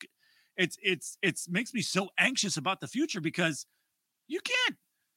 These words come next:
you can't, you can't go forward with P J Walker as your starter. Can you imagine a world where we're s-, going to the playoffs with P J Walker as our starter, Mike?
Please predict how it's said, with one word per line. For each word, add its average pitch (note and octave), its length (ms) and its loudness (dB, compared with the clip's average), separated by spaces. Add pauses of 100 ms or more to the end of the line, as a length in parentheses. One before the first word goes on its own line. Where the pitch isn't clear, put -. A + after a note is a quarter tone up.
(240)
you D#4 120 -6
can't, A4 400 0
you D#4+ 100 -4
can't G#4+ 300 0
go C4+ 160 2
forward A3 480 2
with G3+ 140 2
P G#3 180 4
J F#3+ 160 4
Walker F3 500 6
as D3+ 160 4
your D#3+ 80 2
starter. E3+ 540 2 (260)
Can C#4 100 6
you A4+ 200 2
imagine G3+ 420 8
a G#3 80 4
world D3+ 560 0
where E3+ 160 2
we're D3+ 140 0
s-, - 200 0
going F3+ 280 2
to G3+ 40 -2
the D3 120 -2
playoffs D3+ 420 4
with D#3 160 0
P G3 200 4
J F#3 160 6
Walker D#3+ 520 4
as D#3 140 2
our D3 120 4
starter, F#3 380 2
Mike? C#4 320 0